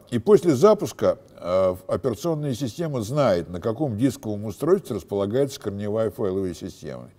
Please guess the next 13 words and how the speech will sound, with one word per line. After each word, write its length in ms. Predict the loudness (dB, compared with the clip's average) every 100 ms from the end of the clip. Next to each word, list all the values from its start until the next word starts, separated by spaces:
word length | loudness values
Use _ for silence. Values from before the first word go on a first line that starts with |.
| _ -20 -20 -20 -20 _
После 320 | 10 10 10
запуска 500 | 6 6 6 2 -6
системы 500 | -2 -4 -2 -2 0
можно 320 | 0 0 2 4
выполнить 400 | 4 4 -4 -4
операции 520 | 0 2 2 0 -2
mount, 520 | 2 0 0 -6 -12 _ _ _ _ _ _
примонтировать 840 | -2 2 2 2 6 6 6 -2 -10 -20 _ _ _ -20 _ -20 -20 _ _ _ _ _
к 80 | 0
этой 260 | 2 0
корневой 480 | -2 -2 0 0 0
файловой 480 | 2 0 0 -2 -4
системе, 600 | -4 -8 -6 -6 -4 -6